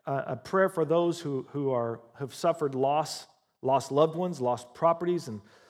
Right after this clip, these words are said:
all those kinds of things by the Hurricane Matthew. Lord, we're asking you for your help. Lord, for them, for the comfort of the Holy Spirit, be upon those who have lost. And Lord, over in Haiti, where they've lost so many lives,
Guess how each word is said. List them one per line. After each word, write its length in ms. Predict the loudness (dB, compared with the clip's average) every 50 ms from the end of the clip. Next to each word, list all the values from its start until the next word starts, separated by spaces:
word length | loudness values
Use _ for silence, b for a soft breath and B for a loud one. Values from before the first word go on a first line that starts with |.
| b b b
all 160 | 4 4 6
those 180 | 6 4 2 2
kinds 220 | 0 -2 0 0
of 100 | -4 -4
things 320 | -4 -4 -4 -4 -4 -6 -4
by 220 | 0 0 0 0
the 180 | 0 -2 -4 -6
Hurricane 560 | -6 -2 0 0 0 0 -2 -6 -6 -4 -4
Matthew. 500 | -2 -2 -4 -4 -4 -6 -8 -8 -8 -12 _ -14
Lord, 360 | -14 -12 -4 -2 -2 0 0
we're 100 | 2 2
asking 360 | 2 0 0 -4 -10 -10 -8
you 100 | -8 -10
for 140 | -8 -8 -8
your 200 | -6 -6 -6 -8
help. 380 | -6 -6 -6 -6 -6 -8 -12 _ _ _ _ _ _ _ _ _ _ _ _ _
Lord, 180 | -6 -6 -6 -6
for 120 | -6 -8
them, 240 | -6 -4 -6 -6 -6
for 280 | -8 -12 -12 -12 -12 -12
the 100 | -12 -12
comfort 340 | -6 -6 -6 -4 -4 -4 -4
of 80 | -4 -4
the 80 | -4
Holy 260 | -6 -4 -6 -6 -6
Spirit, 480 | -10 -10 -14 -12 _ -8 -8 -8 -8 -12 _ b b b b b b b b b b b b _
be 80 | 0 0
upon 360 | 0 2 0 0 -2 0 0
those 220 | 0 -2 -2 -2 -2
who 100 | -4 -6
have 160 | -6 -6 -6
lost. 360 | -6 -6 -6 -6 -8 -8 -10
And 100 | -8 -4
Lord, 180 | -2 -2 0 0
over 200 | 0 -2 -4 -6
in 40 | -8
Haiti, 320 | -8 -4 -2 -2 -2 -2 -4
where 120 | -4 -4
they've 200 | -4 -6 -4 -4
lost 360 | -4 -4 -4 -6 -8 -12 -8
so 140 | -6 -6 -4
many 280 | -4 -6 -6 -6 -6 -6
lives, 540 | -8 -8 -10 -14 -16 -18 -20 -20 -20 -20